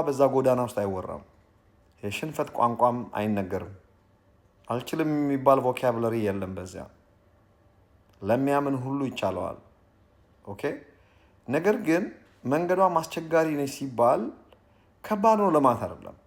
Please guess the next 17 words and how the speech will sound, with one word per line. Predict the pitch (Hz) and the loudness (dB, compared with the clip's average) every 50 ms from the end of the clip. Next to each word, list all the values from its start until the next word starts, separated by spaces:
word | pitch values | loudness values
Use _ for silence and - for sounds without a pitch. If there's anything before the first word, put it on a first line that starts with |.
| _ _ _ _ _ _ - | _ _ _ _ _ _ -8
ፕሪንሲፕል | - 160 165 160 - - - - 165 151 | -4 -4 -4 -4 -6 -8 -6 0 4 4
አለው፣ | 143 131 120 104 98 95 90 78 - - _ _ _ _ _ _ _ _ _ _ _ _ _ - | 4 4 4 2 -2 -2 -4 -6 -12 -20 _ _ _ _ _ _ _ _ _ _ _ _ _ -2
ወስኖ | 113 120 139 135 - - 151 151 | 0 0 0 0 -2 -2 0 0
የሚገባበት | 151 143 139 139 120 113 120 123 113 107 110 107 101 95 104 95 - - | 0 0 0 -2 -2 -2 -2 -2 0 2 2 2 2 0 -4 -4 -4 -6
ነው | 104 110 139 | -6 -4 -4
ለማለት | 151 127 101 92 90 82 87 80 69 | -4 -4 -6 -8 -10 -12 -14 -16 -18
ነው። | - - _ _ _ _ _ _ _ _ _ _ _ _ _ _ _ _ _ _ _ _ _ _ _ _ _ _ _ _ _ _ _ _ _ _ _ _ - | -20 -20 _ _ _ _ _ _ _ _ _ _ _ _ _ _ _ _ _ _ _ _ _ _ _ _ _ _ _ _ _ _ _ _ _ _ _ _ -20
ይሄ | - - 107 120 | -10 -4 -2 0
ነገር | 127 135 131 139 135 | 0 0 2 0 2
ማወቅ | 123 117 110 - - | 2 2 2 0 -2
ያስፈልጋል። | - 85 - - 90 78 73 71 73 - - - _ _ _ _ _ _ _ _ - | -6 -12 -12 -12 -14 -12 -10 -10 -10 -10 -12 -16 _ _ _ _ _ _ _ _ -8
መንገዷ | 107 113 131 139 156 165 185 185 | -6 -4 -2 0 0 2 2 2
ቀጭን | 180 147 147 - 123 117 107 | 0 -2 -4 -4 -6 -8 -6
ነች፣ | 98 98 101 - - - _ _ _ _ _ _ _ _ _ _ _ _ - - - - - | -8 -8 -12 -14 -18 -20 _ _ _ _ _ _ _ _ _ _ _ _ -20 -20 -20 -20 -8
ጠባብና | - - 123 135 156 160 151 151 151 143 | -4 -2 2 4 6 6 6 4 2 0
አስቸጋሪም | 135 135 - - 110 107 107 104 104 101 95 95 | 0 -2 -4 -6 -4 0 0 0 0 -2 -4 -6
ናት። | 90 90 87 | -10 -10 -12